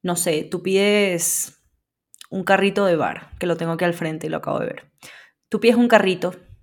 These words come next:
de bar, ¿no? Un barcito. Y tú pediste un bar rosado. Y viene la persona de Amazon y te lo trajo vino tinto. Tú le vas a escribir a Amazon y le vas a decir, "Ey, no,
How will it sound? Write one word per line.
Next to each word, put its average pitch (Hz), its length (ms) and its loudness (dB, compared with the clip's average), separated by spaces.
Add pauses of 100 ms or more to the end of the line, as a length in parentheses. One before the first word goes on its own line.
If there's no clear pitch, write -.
(120)
de 165 140 0
bar, - 280 -4 (120)
¿no? 254 340 -6
Un 170 100 -4
barcito. 160 440 2 (1000)
Y 240 80 4
tú 247 100 4
pediste 277 240 4
un 320 140 6
bar 240 560 8 (140)
rosado. - 760 0 (500)
Y 226 140 4
viene 220 460 4
la 240 160 4
persona 202 320 2
de 226 60 8
Amazon 220 440 4
y 202 80 -2
te 185 120 -2
lo 170 120 2
trajo 208 560 2 (400)
vino 175 340 -2
tinto. 139 400 -4 (800)
Tú 185 120 2
le 165 80 6
vas 175 80 8
a 190 40 4
escribir 214 240 8
a 226 60 12
Amazon 226 640 2 (280)
y 170 100 -10
le 160 80 2
vas 151 80 0
a 170 40 -2
decir, 165 480 -4 (100)
"Ey, 156 460 0 (360)
no, 160 580 -6